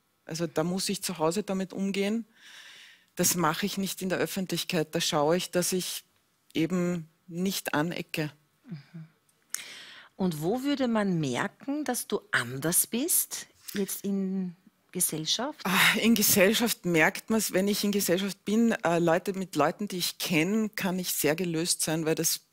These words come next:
Speaker 1: einfach der, in, den Energieaufwand senkt, wenn ich Menschen kenn. Ich bin einmal im Monat am Herrenstammtisch. Es taugt mir extrem, der Humor ist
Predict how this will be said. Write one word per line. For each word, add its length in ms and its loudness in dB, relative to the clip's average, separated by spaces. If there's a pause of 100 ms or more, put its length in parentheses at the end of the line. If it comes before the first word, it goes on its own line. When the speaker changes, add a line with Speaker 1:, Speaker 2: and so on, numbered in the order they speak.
(120)
Speaker 1:
einfach 380 -4
der, 300 -2
in, 240 -2 (180)
den 140 -2
Energieaufwand 840 0
senkt, 520 -2
wenn 120 -2
ich 140 -6
Menschen 400 -2
kenn. 260 -4
Ich 180 -8
bin 140 -2
einmal 260 2
im 100 0
Monat 320 0
am 260 -4 (120)
Herrenstammtisch. 1080 -2 (500)
Es 280 0
taugt 360 2
mir 80 2
extrem, 640 2
der 180 2
Humor 360 0
ist 220 -2